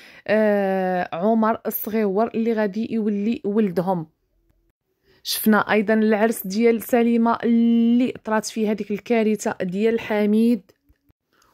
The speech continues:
واللي حتى هو غادي يخلي واحد الشرخ كبير في سليمه،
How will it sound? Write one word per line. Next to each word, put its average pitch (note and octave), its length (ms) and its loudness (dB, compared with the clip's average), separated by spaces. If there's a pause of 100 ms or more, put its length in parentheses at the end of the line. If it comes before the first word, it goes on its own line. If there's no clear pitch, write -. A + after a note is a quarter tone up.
(100)
واللي A#3+ 320 4
حتى - 200 -2
هو A#3+ 240 4
غادي A#3 220 0
يخلي A#3+ 320 0
واحد A#3 280 -2
الشرخ - 400 -4 (120)
كبير C4+ 520 2
في - 220 -2
سليمه، A3+ 640 2